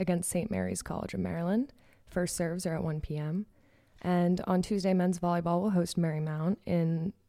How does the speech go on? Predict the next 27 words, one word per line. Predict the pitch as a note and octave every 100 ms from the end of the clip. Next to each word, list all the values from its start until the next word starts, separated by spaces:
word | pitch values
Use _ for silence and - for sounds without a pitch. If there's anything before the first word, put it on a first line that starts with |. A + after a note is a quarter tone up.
| _ -
the |
Volpe | D#3+ E3 E3+ F3 E3
Athletic | - - E3 E3+
Center | - D#3 D#3 E3+
at | E3+
seven | - E3+ D#3+
P | D3+ D#3+
M. | F3 E3 D#3+ - - _ - _ _ -
Women's | A#3+ A#3+
lacrosse | A3 G3 F#3 -
hosts | F#3+ F#3 -
Goucher | - F#3 F3+ - F3+ G#3 A3 -
on | F3+ E3+ E3+ E3 E3 E3 F3
Wednesday | - F3+ F3+ F3+ - E3 D#3+ F#3
with | F#3 D#3+
a | -
seven | E3+ D#3+ D#3+ -
p-, | - -
seven | - - - G3 F#3+ F3+
P | - F#3
M | D#3+ E3 E3
face-off | - A#3+ - F#3 F3+ G3 -
and | F#3+
then | F3
travel | F3 E3+ D#3+
to | E3+
Marymount | F3 F#3 E3+ E3 E3+